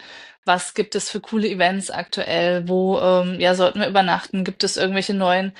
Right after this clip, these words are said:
Stadtteile, die man erkunden kann? Ähm, ja, wo kann man gut shoppen gehen? Welche Sportarten sind aktu-, aktuell absolut der Trend in Lissabon? Welche Tagesausflüge sollte man in und um Lissabon machen? Wo sind die besten Strände?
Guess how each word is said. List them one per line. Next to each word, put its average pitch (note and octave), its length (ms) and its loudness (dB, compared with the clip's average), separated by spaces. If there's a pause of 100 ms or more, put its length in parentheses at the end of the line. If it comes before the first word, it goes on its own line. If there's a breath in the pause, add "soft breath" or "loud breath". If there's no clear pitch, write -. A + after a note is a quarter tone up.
(180 loud breath)
Stadtteile, F#3+ 640 0
die F#3+ 100 -6
man F#3 180 -4
erkunden F#3 540 -8
kann? F3 520 -2
Ähm, F3 460 -6 (220)
ja, E3+ 240 4
wo F#3 140 0
kann F#3+ 180 -2
man F#3 160 0
gut G3 160 0
shoppen - 320 0
gehen? F3 340 2
Welche F#3+ 220 -2
Sportarten - 800 0
sind F#3+ 240 -8
aktu-, - 340 -4
aktuell - 440 2
absolut - 360 -2
der F#3 120 0
Trend F3+ 340 -2
in F3 100 -4
Lissabon? E3+ 560 -4 (480 loud breath)
Welche F#3 260 0
Tagesausflüge G3+ 1000 0
sollte F3+ 300 2
man F3+ 180 2
in G3 160 2
und F#3 160 0
um G#3+ 200 8
Lissabon F#3 480 4
machen? F3 440 -2
Wo F#3 80 0
sind F#3 240 -2
die F3+ 60 -4
besten E3+ 360 0
Strände? F3 640 2